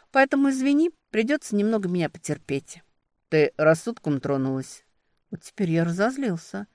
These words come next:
"Говорю, проваливай". "И не подумаю. Будешь выносить меня из этой комнаты вместе с диваном". "Сам уйду". "Я пойду за тобой. Мне же на тебя плевать, как ты сказал.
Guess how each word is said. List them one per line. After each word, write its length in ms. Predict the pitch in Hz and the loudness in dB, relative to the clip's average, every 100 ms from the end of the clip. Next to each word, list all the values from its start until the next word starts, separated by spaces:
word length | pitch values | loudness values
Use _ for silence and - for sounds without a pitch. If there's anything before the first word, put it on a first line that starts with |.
| _ _ _ - | _ _ _ -6
"Говорю, 360 | 151 147 160 | 4 6 6
проваливай". 800 | - 147 170 233 180 131 131 160 _ _ _ _ - | 4 4 6 6 4 0 -6 -10 _ _ _ _ 0
"И 80 | |
не 120 | 233 220 | 2 4
подумаю. 640 | 226 208 262 330 330 320 - - - - | 4 4 4 2 2 0 -8 -20 -20 -8
Будешь 340 | 226 254 240 247 | 0 0 0 0
выносить 440 | 247 247 254 247 | 2 2 0 -4
меня 240 | 233 240 | 0 2
из 120 | 233 247 | 0 -2
этой 180 | 247 | -4
комнаты 440 | 262 403 277 165 185 | 0 2 2 2 0
вместе 340 | 247 330 - | 0 -2 -4
с 80 | 160 | -4
диваном". 560 | 147 143 147 151 156 175 _ _ _ _ | -2 0 2 0 -4 -8 _ _ _ _
"Сам 380 | - - 143 147 | -8 0 0 2
уйду". 420 | 156 151 151 160 _ _ _ - | 0 0 -4 -6 _ _ _ -2
"Я 160 | 339 | 0
пойду 280 | 403 185 147 | 4 4 2
за 120 | 135 | -6
тобой. 520 | - 147 139 160 247 - _ _ _ - | -2 -2 0 0 0 -4 _ _ _ -2
Мне 280 | 247 254 | 2 4
же 180 | 156 151 - | 2 -2 -2
на 120 | 160 | -4
тебя 260 | 175 175 | 0 0
плевать, 420 | - 196 339 494 - | 2 0 2 2 0
как 180 | 160 | -16
ты 100 | - | -14
сказал. 580 | 127 - 143 143 127 165 | -10 -2 -2 -2 -6 -6